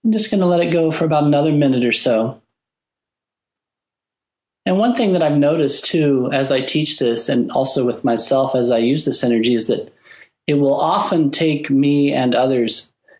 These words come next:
into a relatively nonverbal space, uh, for a short amount of time. So, uh,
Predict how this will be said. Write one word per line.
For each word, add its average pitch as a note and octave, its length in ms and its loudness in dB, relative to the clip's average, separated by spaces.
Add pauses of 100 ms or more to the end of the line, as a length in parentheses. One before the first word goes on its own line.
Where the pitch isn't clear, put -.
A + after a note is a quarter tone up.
(120)
into C#3+ 320 0
a C3+ 60 2
relatively C3 760 0 (120)
nonverbal B2 680 0
space, - 760 -2
uh, G#2+ 220 0
for A2+ 200 -4
a - 40 -4
short A2+ 260 -2
amount G#2+ 220 0
of G2+ 60 -4
time. G2 320 -2
So, A2 440 -2 (580)
uh, A2+ 520 -2